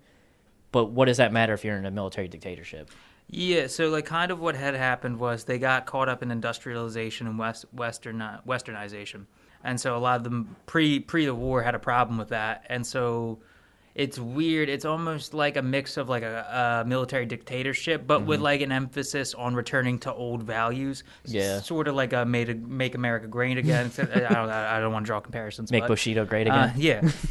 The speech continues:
Speaker 2: So, like,
Speaker 1: <laughs>
Speaker 2: while the military pretty much held complete control, they emphasized the emperor and returning to old ways.
Speaker 1: And
Speaker 2: A-,
Speaker 1: it
Speaker 2: and, like, the old ways being, like, the emperor is a god, literally.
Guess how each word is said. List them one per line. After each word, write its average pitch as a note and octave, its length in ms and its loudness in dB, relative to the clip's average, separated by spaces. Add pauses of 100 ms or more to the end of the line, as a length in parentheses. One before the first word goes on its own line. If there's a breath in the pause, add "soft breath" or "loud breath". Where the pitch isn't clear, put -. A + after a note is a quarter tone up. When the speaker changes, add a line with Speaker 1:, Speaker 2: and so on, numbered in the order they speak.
(120)
Speaker 2:
So, D#3+ 200 10
like, D#3 440 6
Speaker 1:
<laughs> - 20 -16
Speaker 2:
while D#3+ 440 8
the D#3 80 4
military D#3+ 560 4
pretty D#3 360 -2
much D3+ 260 0
held C#3+ 340 2
complete C#3 460 -4
control, C#3 640 0
they C3 480 -2 (100)
emphasized B2+ 640 0
the A#2+ 120 -6
emperor B2 400 -2
and A2+ 100 -2
returning A#2+ 380 -2
to B2 100 -6
old A2+ 240 -10
ways. A2+ 540 -8 (400 soft breath)
Speaker 1:
And A2 100 -4
Speaker 2:
A-, C#3+ 60 2
Speaker 1:
it B2+ 140 0
Speaker 2:
and, D#3+ 220 6
like, C3+ 260 4
the C#3 120 0
old D3+ 160 2
ways C#3 180 2
being, A#2+ 200 -2
like, A2+ 160 -4
the B2 80 -6
emperor A#2 320 -2
is G#2+ 100 -6
a G#2+ 140 -10
god, G2+ 360 -6 (160)
literally. B2 540 -10